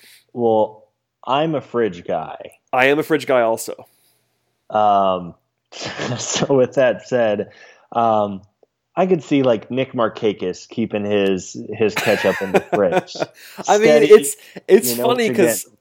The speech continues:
Speaker 2: we, we obviously don't know the players enough to know who would do what. Um, I do think, I, I'm not sure what it says about you, what you answered this question, 'cause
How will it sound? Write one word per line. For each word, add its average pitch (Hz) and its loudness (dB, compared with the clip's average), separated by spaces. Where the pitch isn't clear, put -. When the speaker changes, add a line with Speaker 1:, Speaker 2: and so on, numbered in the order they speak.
Speaker 2:
we, 175 -4
we 185 -2
obviously 139 2
don't 123 -4
know 117 -2
the 127 -8
players 123 -6
enough 123 -6
to - -10
know 120 -2
who 120 -8
would 117 -6
do 117 -10
what. 117 -2
Um, 123 -4
I 123 -2
do 147 0
think, 156 -6
I, 139 2
I'm 151 0
not 233 0
sure 208 2
what 180 2
it 135 -8
says 143 -4
about 165 -6
you, 180 -6
what 143 -4
you 143 -2
answered 151 -6
this 151 -6
question, 151 -6
'cause 127 -8